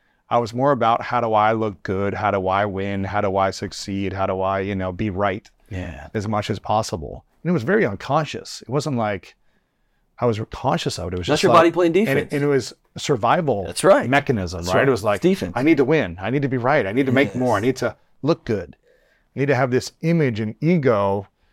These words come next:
Speaker 1: you know, shaped the way I want it." Um, and I just realized that wasn't a happy life for me. Maybe, maybe some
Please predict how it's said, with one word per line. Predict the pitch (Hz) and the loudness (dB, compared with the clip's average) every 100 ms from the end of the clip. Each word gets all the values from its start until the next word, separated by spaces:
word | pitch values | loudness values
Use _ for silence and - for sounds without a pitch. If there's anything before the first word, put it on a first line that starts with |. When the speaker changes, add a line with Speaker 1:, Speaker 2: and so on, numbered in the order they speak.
| _ _ _ | _ _ _
Speaker 1:
you | 127 123 | -4 -2
know, | 107 101 98 90 | 0 0 -2 -8
shaped | 117 - 170 190 - | -10 -4 0 0 0
the | 143 | 0
way | 131 117 | 2 2
I | |
want | 107 131 156 95 | 2 0 0 -2
it." | - - _ _ _ _ _ _ _ _ _ | -12 -20 _ _ _ _ _ _ _ _ _
Um, | 113 110 104 104 104 - _ | -2 0 0 0 -4 -8 _
and | 113 | -2
I | 117 | 0
just | 120 104 | 0 0
realized | 123 131 98 | 2 2 2
that | 107 123 | 0 0
wasn't | 113 95 | -2 -4
a | |
happy | 98 107 92 | -4 -6 -6
life | 90 135 - - _ _ _ | -4 -6 -8 -18 _ _ _
for | - 107 | -6 -2
me. | 101 85 71 - | -2 -4 -10 -4
Maybe, | 90 80 69 - | -2 -2 -4 -6
maybe | 127 170 | -4 -4
some | - 120 107 | -2 -4 -4